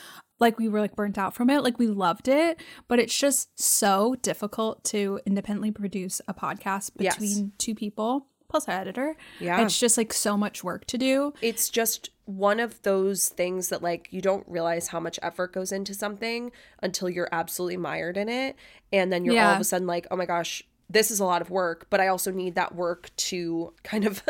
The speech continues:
Speaker 2: <laughs> pay itself back to me." And when you're
Speaker 1: Yeah.
Speaker 2: starting something, as we were starting a business, and we didn't even realize that we were doing this two years
Speaker 1: We had
Speaker 2: ago.
Speaker 1: no idea. <laughs>
Speaker 2: No, we just were like, "Okay, we're gonna see what happens." And then it ended up evolving into what it's become. You, you have to, uh,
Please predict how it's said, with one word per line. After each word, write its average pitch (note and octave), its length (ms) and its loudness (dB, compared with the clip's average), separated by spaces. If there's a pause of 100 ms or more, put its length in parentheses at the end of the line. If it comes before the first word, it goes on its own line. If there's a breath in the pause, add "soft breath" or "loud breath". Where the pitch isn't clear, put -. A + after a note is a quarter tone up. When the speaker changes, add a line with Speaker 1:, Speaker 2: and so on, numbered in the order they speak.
(140)
Speaker 2:
<laughs> - 200 -10
pay G#3+ 140 6
itself G#3+ 320 2
back - 240 -2
to C4+ 100 -8
me." D4+ 360 -6
And G3+ 200 0
when G3 120 0
you're F#3 100 -2
Speaker 1:
Yeah. A#3 120 8
Speaker 2:
starting A#3 260 4
something, F3+ 640 -2 (120)
as F3+ 200 -2
we F3+ 120 -8
were F3+ 120 -4
starting F#3 260 -2
a E3 60 -6
business, G3 320 -2
and G3+ 60 -8
we A#3+ 80 -6
didn't B3+ 160 -4
even F3 180 -2
realize F3 380 -2
that F3 100 -4
we E3+ 100 -6
were E3 120 -6
doing F3+ 280 -6
this D3+ 300 -4
two - 200 -8
years E3 120 -2
Speaker 1:
We B3 80 6
had A#3+ 80 6
Speaker 2:
ago. G#3 100 4
Speaker 1:
no G3 120 4
idea. F#3 320 -2
<laughs> - 260 4
Speaker 2:
No, B3+ 300 8
we A3 160 2
just G#3+ 180 -4
were A3 100 -2
like, A#3 220 2
"Okay, G4+ 220 0
we're F#4 140 0
gonna F4+ 140 0
see D#4+ 140 -4
what D4+ 100 -4
happens." D4 320 -2
And A3+ 120 -2
then G#3+ 100 0
it - 100 -4
ended G#3+ 200 -4
up G#3 100 -6
evolving F#3+ 400 -2
into F3+ 160 -8
what F3 140 -4
it's - 160 -8
become. F#3+ 640 -8 (280 loud breath)
You, G#3 140 -10
you A3+ 300 -6
have A#3 300 -4
to, G#3 680 -4
uh, F3+ 400 4